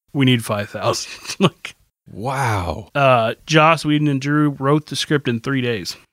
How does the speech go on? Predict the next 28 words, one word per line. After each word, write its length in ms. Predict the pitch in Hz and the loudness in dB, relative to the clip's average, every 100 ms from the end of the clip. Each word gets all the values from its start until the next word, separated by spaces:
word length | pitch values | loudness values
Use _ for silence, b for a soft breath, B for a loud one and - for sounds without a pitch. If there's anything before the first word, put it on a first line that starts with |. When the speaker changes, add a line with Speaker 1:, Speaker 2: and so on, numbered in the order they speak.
| _ _ - | _ _ -2
Speaker 1:
And 80 | 139 | 0
I 80 | |
thought 180 | 151 165 | 4 2
this 160 | 147 135 | 0 -4
was 120 | 123 | -2
weird 180 | 135 139 | 0 2
that 140 | 123 | 2
it 40 | 120 | 0
was 140 | 123 | -2
pointed 220 | - 135 | 0 2
out 80 | 123 | 2
in 20 | 117 | 0
the 60 | 123 | -2
movie, 120 | 123 | -4
too. 180 | - 131 | -4 -4
The 160 | 120 | -6
car 180 | 117 160 | 2 4
that 140 | 165 127 | 4 2
Marty 340 | 139 147 143 | 0 2 2
is 140 | 123 | 0
driving 380 | 117 135 143 139 | 0 2 4 2
is 120 | 127 | -2
the 60 | 120 | -4
same 200 | - 135 | -4 -2
car 140 | 139 | 0
that 160 | 135 113 | 0 2
director 340 | 123 131 - | 0 0 0
Drew 460 | 110 123 131 135 135 | -4 0 2 2 -2